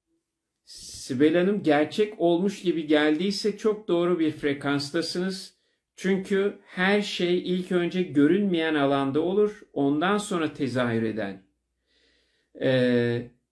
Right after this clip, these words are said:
ilk önce görünmeyen alanda olur, sonra görünür hale gelir. Bu yüzyıllardır bilinen bir gerçek. Görünen her şey, bakın bu cümleyi hatırlayın.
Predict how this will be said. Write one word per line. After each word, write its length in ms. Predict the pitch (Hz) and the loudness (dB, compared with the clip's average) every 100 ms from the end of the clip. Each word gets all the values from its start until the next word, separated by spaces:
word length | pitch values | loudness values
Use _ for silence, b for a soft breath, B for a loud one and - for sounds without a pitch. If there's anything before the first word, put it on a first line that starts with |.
| - | -2
ilk 200 | 175 190 | 0 2
önce 220 | 190 170 | 2 2
görünmeyen 640 | 143 131 139 180 196 196 | 2 4 4 4 2 0
alanda 420 | 190 190 190 190 190 | 0 0 0 0 -2
olur, 500 | 190 190 190 - _ _ _ | 0 -2 -6 -14 _ _ _
sonra 880 | - - 180 180 156 151 170 196 _ _ _ | -20 -4 0 2 2 2 0 -6 _ _ _
görünür 440 | 113 131 147 170 160 | -2 2 4 2 -2
hale 400 | 147 139 139 131 | 0 2 2 0
gelir. 520 | 120 113 - - _ _ _ _ _ - | -2 -4 -6 -16 _ _ _ _ _ -2
Bu 180 | 160 190 | 2 2
yüzyıllardır 1040 | 139 143 139 151 156 170 180 165 165 147 | 4 2 2 0 2 2 2 0 -2 -2
bilinen 420 | 143 143 147 143 | 0 0 2 2
bir 100 | 131 | 0
gerçek. 640 | 120 123 117 117 110 - - | 0 0 -2 -4 -10 -10 2
Görünen 540 | 151 175 190 202 190 180 - | 4 4 2 2 0 -2 -6
her 280 | 185 196 214 | -4 -2 -2
şey, 520 | - - 135 151 - - - - | -4 -4 -2 -2 -6 -18 -20 -8
bakın 300 | 156 151 170 | -6 -4 -2
bu 120 | 170 | -2
cümleyi 340 | 160 165 165 165 | -2 -2 2 2
hatırlayın. 680 | 151 160 143 131 107 - | 0 0 0 0 -2 -8